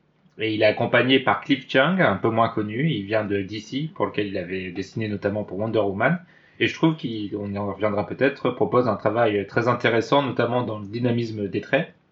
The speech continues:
qui correspond à, assez bien justement au rythme du récit, euh, qui va, euh, comme je l'ai dit, euh, à toute vitesse. Et de manière générale, j'ai trouvé la lecture, euh, très plaisante, même si elle est un peu précipitée.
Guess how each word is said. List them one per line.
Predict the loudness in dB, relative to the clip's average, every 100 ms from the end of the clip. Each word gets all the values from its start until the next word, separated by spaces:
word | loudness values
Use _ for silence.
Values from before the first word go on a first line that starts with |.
| _ _ _ _ _
qui | -2
correspond | 2 2 2 2 2 4
à, | 4
assez | 4 2 0
bien | 2 4 4
justement | 0 0 2 4 4
au |
rythme | 2 0 -4 -4 -6
du | -6
récit, | -4 -4 -6 -4 -4
euh, | -4 -6
qui | -10 -4
va, | 0 0 -2
euh, | -8 -12 -20 -18
comme | -6 -4
je | -2
l'ai |
dit, | 0 2
euh, | 4 4
à | 2
toute | -2
vitesse. | -2 0 0 -2 -18 -14 -2
Et | 2
de | 4
manière | 4 4 4
générale, | 2 2 4 4
j'ai | 0
trouvé | -6 0
la | 2
lecture, | 2 -2 2 4
euh, | 4 2
très | -2 -2 2
plaisante, | 2 2 -2 -4 -8
même | -4 -4
si | -4 0
elle | 0 0
est | 0
un | 0 2
peu | 0
précipitée. | 0 -2 -2 -8 0 2 2